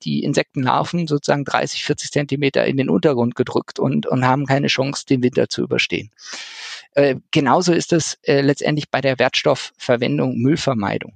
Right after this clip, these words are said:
Also wo werden wir wirklich das Ganze nochmal verwerten können? Wie können wir es recyceln? Ähm, aber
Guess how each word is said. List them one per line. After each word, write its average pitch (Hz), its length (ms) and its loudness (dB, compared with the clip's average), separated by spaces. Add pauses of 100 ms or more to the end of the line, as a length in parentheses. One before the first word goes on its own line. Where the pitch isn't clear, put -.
Also 127 320 2
wo 135 420 -2
werden 135 300 -2
wir 123 100 2
wirklich 143 440 0 (500)
das - 160 0
Ganze 135 260 2
nochmal 120 540 0 (200)
verwerten 147 520 2
können? 135 480 0
Wie 127 160 -2
können 127 220 0
wir 123 80 0
es 123 140 -4
recyceln? 139 600 0 (400)
Ähm, 123 340 2
aber 131 280 2